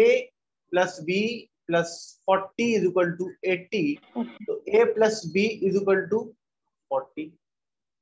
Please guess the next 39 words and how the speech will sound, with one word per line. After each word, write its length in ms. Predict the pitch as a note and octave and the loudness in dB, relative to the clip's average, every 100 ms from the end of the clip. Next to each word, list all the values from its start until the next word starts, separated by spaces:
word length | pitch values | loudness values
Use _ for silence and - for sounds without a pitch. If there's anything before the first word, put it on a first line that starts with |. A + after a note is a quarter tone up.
| - | 0
A 140 | F#3+ G#3 | 2 4
plus 160 | A#3 | 2
B 140 | G#3+ G#3 | 2 -2
की 100 | A#3+ | -2
भी 80 | G#3+ | -2
प्रेजेंट 300 | G3 G#3 A3 | -2 0 0
एज 120 | A3 | 0
कितनी 260 | A3 G3+ G#3 | -2 -8 -12
है? 120 | G#3+ G#3+ _ _ _ _ _ - | -12 -18 _ _ _ _ _ -4
फ़ोर्टी 300 | D#3+ D#3+ E3+ | -4 -4 -4
है, 60 | C#3 D3 | -2 2
addition। 360 | D#3+ D#3 D3 _ _ _ _ _ _ - | 2 2 -4 _ _ _ _ _ _ 0
अब 120 | G3 | 4
आपको, 360 | A3+ - - B3 B3 - _ F3 | 4 2 2 4 4 -2 _ 4
आपको 520 | G3+ A#3+ - C4 C4 F#3+ | 4 4 2 0 0 2
ये 80 | G3 | 0
तो 100 | G#3 | 0
मिल 160 | B3 B3+ | 0 -2
गया, 240 | F#3 C#3+ - _ _ _ | -2 -4 -4 _ _ _
ये 220 | E3+ A3 A#3 G3 | 0 4 4 2
इनका 300 | G3 G3+ A3+ - | -4 0 0 0
addition 380 | F3+ F3+ F3+ G#3+ | -2 -2 -2 -6
मिल 120 | G3+ | -4
गया, 180 | F3 G3 | -2 -2
पर 200 | G3+ F#3 | -2 -4
ये 80 | G#3 G#3 | -4 -6
present 380 | E3 F3 F#3 E3+ | -6 -6 -6 -6
का 80 | C3 | -8
है। 120 | - _ _ _ _ _ _ _ _ _ _ - | -8 _ _ _ _ _ _ _ _ _ _ -4
और 160 | E3+ F#3 | 0 2
जो 120 | A#3 | 2
ये 160 | A3+ | 2
रेशियो 380 | G#3+ F#3 F3 A#3+ | 2 0 -2 0
है 100 | A3+ | 2
ये 60 | A3+ A3 | 0 -2
four 100 | G#3 | -6
years 200 | A3 G#3+ G3 | -4 -6 -4
ago 180 | F#3+ | -4
है, 80 | G3+ | -6